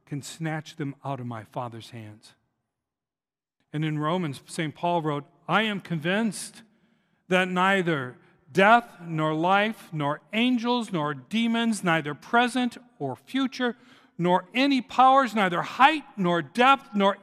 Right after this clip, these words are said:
anything else in all creation can separate us from the love of God that is Jesus Christ our Lord."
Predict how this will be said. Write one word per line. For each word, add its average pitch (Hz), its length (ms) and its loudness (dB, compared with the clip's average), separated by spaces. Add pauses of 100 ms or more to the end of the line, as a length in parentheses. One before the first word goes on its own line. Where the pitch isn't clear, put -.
anything 294 480 2
else 180 500 0 (540)
in 175 100 -2 (140)
all 262 180 4
creation 208 760 -6 (500)
can 170 220 -4
separate 220 800 0
us 151 540 -2 (400)
from 165 180 -2
the 156 100 -4
love 196 300 2
of 180 180 -6
God 127 380 -2 (340)
that 147 160 -6
is 139 360 -10 (280)
Jesus 165 400 -10
Christ 123 520 -10
our 117 100 -10
Lord." 113 340 -14